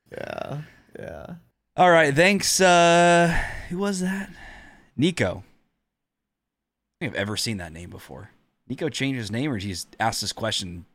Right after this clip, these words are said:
Speaker 2: dip?
Speaker 1: Yeah, it's a good question. He's, yeah.
Speaker 2: Nico, come back. We miss you.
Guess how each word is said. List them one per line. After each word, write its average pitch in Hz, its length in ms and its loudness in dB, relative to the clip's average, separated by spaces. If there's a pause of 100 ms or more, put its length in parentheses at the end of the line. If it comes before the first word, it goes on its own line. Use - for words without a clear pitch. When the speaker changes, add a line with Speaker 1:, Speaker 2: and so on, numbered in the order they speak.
(160)
Speaker 2:
dip? 85 260 -8 (1000)
Speaker 1:
Yeah, 147 260 -2
it's 139 80 -8
a 208 80 -6
good 151 300 -4
question. 123 480 -6 (340)
He's, 131 480 -8
yeah. 127 160 -4
Speaker 2:
Nico, 160 260 4
come 151 240 0
back. 101 280 -2
We 101 80 -8
miss 98 260 -8
you. 101 180 -10